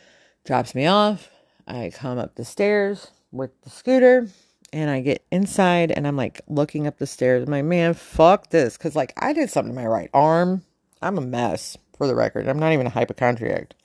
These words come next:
And, um, I'm losing, like, fucking strength in it. It's weird. Somebody told me I pulled something. I,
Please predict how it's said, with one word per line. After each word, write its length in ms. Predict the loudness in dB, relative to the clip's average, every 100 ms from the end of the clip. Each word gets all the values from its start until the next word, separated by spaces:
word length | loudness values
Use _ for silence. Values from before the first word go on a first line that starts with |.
| _ -20 -20 -20 -20 -20 _ _ -8
And, 240 | -2 0
um, 300 | 0 -2 -4 -4
I'm 160 | 0 2
losing, 260 | 2 2
like, 220 | 0 -2 -6
fucking 320 | -6 -6 -6
strength 420 | -8 -6 -4 -4
in 120 | -4
it. 100 | -2
It's 180 | -2 -2
weird. 360 | 0 2 2 0
Somebody 180 | -2
told 160 | 0 2
me 140 | 2
I 40 | 0
pulled 300 | 0 -2 0
something. 360 | -2 -2 -4 -4
I, 80 | -6